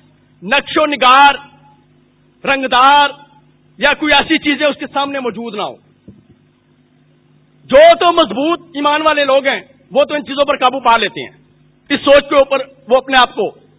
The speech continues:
سجدے کی نظر ان کی آگے جاتی نہیں ہے، اور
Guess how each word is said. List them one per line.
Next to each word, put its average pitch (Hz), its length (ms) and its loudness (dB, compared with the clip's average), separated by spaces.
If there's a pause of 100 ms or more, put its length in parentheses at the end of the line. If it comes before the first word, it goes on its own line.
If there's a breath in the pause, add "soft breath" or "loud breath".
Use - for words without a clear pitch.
(1000)
سجدے 277 360 0
کی 320 100 -2
نظر 302 420 0
ان 294 160 -14
کی 302 180 -6
آگے 277 200 -2
جاتی 254 240 -4
نہیں 254 220 -10
ہے، 175 100 -12 (1500)
اور 302 100 2